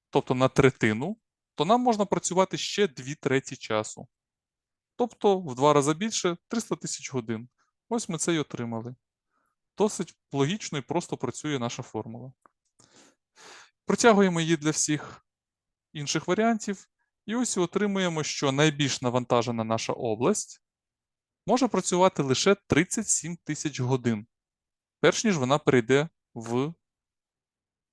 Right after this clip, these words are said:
граничний стан. Ну, відповідно, знаючи залишковий ресурс, можемо розрахувати індивідуальний ресурс.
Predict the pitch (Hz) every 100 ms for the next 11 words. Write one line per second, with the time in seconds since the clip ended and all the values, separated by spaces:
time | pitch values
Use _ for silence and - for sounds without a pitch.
0 | _ _ _ _ 151 139 127 127 147 135
1 | - 107 - _ _ _ _ _ _ -
2 | - - - _ 180 214 202 208 202 180
3 | 151 175 160 139 127 139 - - 120 165
4 | 196 - 214 - 226 226 202 170 151 -
5 | 160 185 - 175 175 160 131 123 120 113
6 | 113 - 113 - -